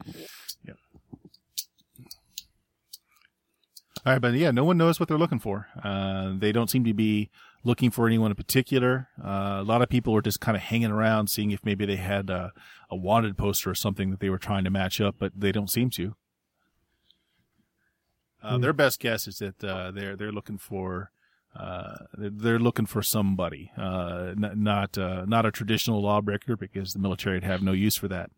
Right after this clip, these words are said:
Speaker 1: but, uh, uh, maybe deserters, maybe,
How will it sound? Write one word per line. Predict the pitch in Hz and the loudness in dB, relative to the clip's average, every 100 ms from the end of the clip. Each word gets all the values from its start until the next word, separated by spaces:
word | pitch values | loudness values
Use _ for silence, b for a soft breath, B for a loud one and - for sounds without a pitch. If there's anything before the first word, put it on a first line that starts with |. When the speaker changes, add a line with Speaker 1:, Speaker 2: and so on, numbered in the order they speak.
| _ - | _ -8
Speaker 1:
but, | 90 90 | -6 -4
uh, | 92 92 90 - b b b b b b b b b b | -4 -4 -6 -10 b b b b b b b b b b
uh, | - - - 95 - | -12 -10 -10 -12 -6
maybe | 95 92 | -4 -2
deserters, | 87 101 117 135 131 123 - | -4 0 4 6 6 4 0
maybe, | 101 95 | -4 -4